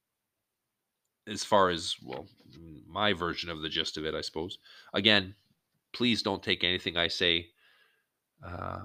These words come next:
without going into the Bible and, and finding this stuff out yourself. But I'm gonna, uh, here's, here's a little quick summary of, of the, uh, the Good Samaritan. Again, this is in response to someone,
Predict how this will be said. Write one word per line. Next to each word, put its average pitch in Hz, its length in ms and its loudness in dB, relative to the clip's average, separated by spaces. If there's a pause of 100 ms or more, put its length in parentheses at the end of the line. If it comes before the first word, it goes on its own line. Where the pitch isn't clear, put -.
without 87 460 4 (160)
going 95 240 6
into 87 160 -4
the 87 80 0
Bible 82 460 4
and, 76 180 -6 (340)
and 85 160 -8
finding 80 300 0
this 80 140 -2
stuff - 200 -2
out 73 140 -2
yourself. - 480 -6 (1800)
But 110 100 4
I'm 113 60 2
gonna, 117 220 8
uh, 120 160 6
here's, 131 240 4
here's 131 240 2
a 113 120 10
little 107 220 6
quick - 240 0
summary 87 380 0
of, 78 240 -4 (1000)
of 90 240 -2
the, 82 200 -2
uh, 80 180 0
the 87 100 -4
Good 87 160 0
Samaritan. 76 540 -6 (600)
Again, 101 320 4
this 107 180 -6
is 110 120 -10
in 101 100 -14
response 92 480 -6
to 87 180 -8
someone, 82 500 -10